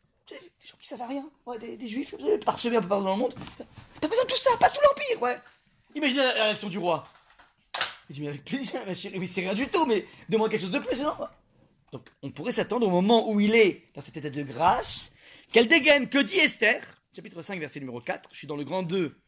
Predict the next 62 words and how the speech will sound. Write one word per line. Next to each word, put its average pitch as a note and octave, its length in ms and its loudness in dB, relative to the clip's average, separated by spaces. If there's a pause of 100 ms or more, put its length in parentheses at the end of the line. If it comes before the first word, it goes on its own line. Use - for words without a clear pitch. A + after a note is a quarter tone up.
(180)
petit B2 300 -16
un. G#3+ 160 0 (880)
Tu - 100 -20
tiens F#3+ 120 -8
un D#3+ 40 -6
document ? B3 320 -12 (520)
Ah, C3+ 120 -18
c'est B2+ 140 -12
dommage. D3 240 -10 (840)
Il C#3+ 60 -14
y - 0 -
a, - 0 -
il D3 40 -12
y D3+ 40 -12
a - 20 -12
des C#3 120 -10
documents. A#2+ 220 -18 (680)
Grand A#3+ 140 2
deux, B3+ 80 2
petit F#3 280 -4
un. A3+ 180 0 (280)
Va A3 100 6
Tomer D#4 300 4
Esther, D4+ 340 6
Ima B3 200 4
la A#3 100 6
Melech D#4+ 340 0
Tov. F#3+ 340 0 (300)
Esther G3 240 -2
répondit, « F#3+ 480 -4 (380)
Si - 240 -10
tel D4 520 6
est C#4+ 40 -4
le C4+ 80 -4
bon A#3+ 160 -6
plaisir A3 340 -4
du F#3 100 -10
roi », B3+ 120 2
donc A3+ 120 -2
il G#3 60 0
a G3+ 40 2
demandé, A3+ 440 -4
il A3+ 60 -12
lui G#3+ 80 -4
a A3 40 -6
dit, « B3+ 180 -12
Je - 60 -12
te G#3+ 80 -12
donne A3 160 -12
tout B3+ 100 -18
mon A#3+ 120 -14
empire. » B2+ 400 -14
Il D3+ 60 -18
dit, « D3 100 -16
Si D3+ 100 -16
tel A3+ 160 -4
est - 40 -6
le G3 40 -10
bon F#3 100 -10
plaisir D#3+ 220 -12
du D3+ 100 -12
roi, D#3 260 -8